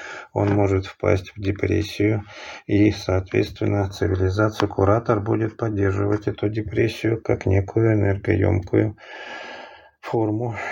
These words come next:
состояния деструктивного обмена. Поэтому перед тем, как влиять на подростка, надо создать некую форму интересов,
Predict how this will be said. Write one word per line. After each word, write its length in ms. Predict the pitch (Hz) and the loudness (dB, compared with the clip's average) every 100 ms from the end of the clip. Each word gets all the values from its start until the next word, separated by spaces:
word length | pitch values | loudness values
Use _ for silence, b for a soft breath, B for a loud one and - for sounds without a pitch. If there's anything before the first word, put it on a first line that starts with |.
| B B | B B
состояния 800 | - 117 - 98 101 107 110 107 | -6 -6 0 0 2 2 2 0
деструктивного 960 | 104 - 101 98 101 101 98 98 95 95 B | -2 -2 -4 -2 0 2 2 4 2 0 B
обмена. 680 | 104 98 98 95 95 92 92 | -2 -2 0 0 2 0 -2
Поэтому 580 | - 98 104 - 101 101 | -2 2 2 0 0 0
перед 360 | 98 98 98 98 | 0 0 0 0
тем, 240 | 110 110 | 0 0
как 320 | 107 98 95 - - | -2 -4 -6 -12 -4
влиять 580 | 98 95 98 98 98 | -2 2 4 2 2
на 100 | 98 | -2
подростка, 680 | 95 101 95 101 98 - - | -2 -2 0 -2 -4 -8 -6
надо 300 | 98 110 107 | -2 0 0
создать 640 | 98 - 98 95 104 107 - B B B B - | -2 0 0 2 2 0 -6 B B B B -4
некую 640 | 113 117 - 113 110 - - | -4 -2 2 2 2 -4 -8
форму 480 | - 101 104 107 | -2 0 2 2
интересов, 720 | 104 104 104 101 104 - 113 | 0 0 0 2 0 0 -2